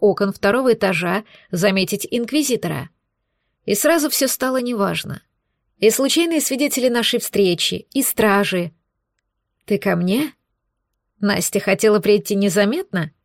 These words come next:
Шанс упущен. «Поднимайся, сейчас освобожусь», пообещал Бертрам. Так и случилось. В кабинете инквизитора я не застала ни одного стража.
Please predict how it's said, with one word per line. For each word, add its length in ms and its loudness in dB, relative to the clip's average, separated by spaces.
Шанс 400 -2
упущен. 540 -2
«Поднимайся, 800 0
сейчас 440 2
освобожусь», 760 0
пообещал 460 2
Бертрам. 600 -2
Так 220 2
и 60 4
случилось. 760 -2
В 100 -20
кабинете 440 2
инквизитора 760 0
я 160 2
не 120 0
застала 480 0
ни 80 -2
одного 320 0
стража. 640 -4